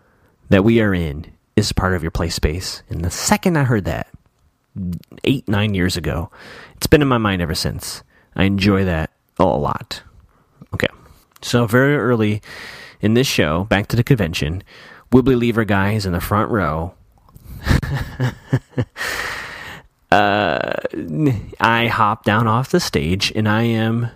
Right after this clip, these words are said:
standing there in front of him, doing my thing. I'm, I'm in the, I'm in the heat of the show, but he is, he is right there. And as I am performing and doing what I do,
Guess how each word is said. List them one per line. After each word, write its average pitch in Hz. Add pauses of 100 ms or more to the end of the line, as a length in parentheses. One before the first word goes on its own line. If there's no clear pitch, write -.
standing 120
there 87 (800)
in 127
front 147
of 95
him, 76 (540)
doing 113
my 107
thing. 78
I'm, 110
I'm 127
in 170
the, 156
I'm 117
in 131
the 123
heat 165
of 147
the 120
show, 76 (720)
but 104
he 117
is, 110
he 107
is 101
right 92 (400)
there. 82 (1200)
And 92
as 113
I 113
am 113
performing 80
and 85
doing 92
what 90
I 90
do, 80